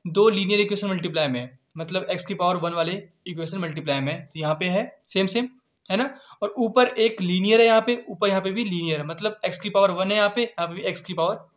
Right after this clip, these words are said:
वन है। तो करें सॉल्व इसे, तो हमें क्या करना पड़ेगा, हमें ना अभी फ़िलहाल मैं इसको सिंप्लीफाई कर रहा हूँ, तो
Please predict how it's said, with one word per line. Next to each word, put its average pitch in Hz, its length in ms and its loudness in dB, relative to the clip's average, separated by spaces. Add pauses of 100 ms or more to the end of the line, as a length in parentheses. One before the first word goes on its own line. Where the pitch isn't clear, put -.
(240)
वन 175 200 4
है। 135 180 0 (540)
तो 180 160 -4
करें 233 380 2 (180)
सॉल्व 220 240 2
इसे, 220 160 0 (340)
तो 180 60 -8
हमें 196 140 0
क्या 214 120 4
करना 208 220 6
पड़ेगा, 196 320 4 (300)
हमें 185 160 2
ना 220 140 2 (1600)
अभी 185 160 2
फ़िलहाल 170 300 6
मैं 180 140 2
इसको 180 160 0
सिंप्लीफाई 202 380 4
कर 208 140 6
रहा 196 100 8
हूँ, 196 180 0
तो - 120 -10